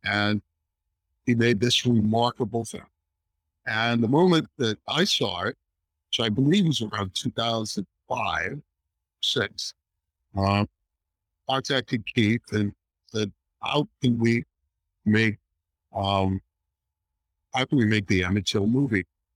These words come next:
Um, I had actually sort of tried to, as far back as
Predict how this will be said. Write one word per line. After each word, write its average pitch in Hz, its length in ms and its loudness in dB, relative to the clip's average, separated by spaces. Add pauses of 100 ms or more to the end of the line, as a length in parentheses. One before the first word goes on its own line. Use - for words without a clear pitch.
Um, 107 400 2
I 143 180 0
had 151 280 2
actually 127 500 -2
sort 131 280 0
of 104 200 -2
tried 135 680 0
to, 135 380 0 (520)
as - 160 -4
far 135 320 0
back 120 420 0
as 110 540 -2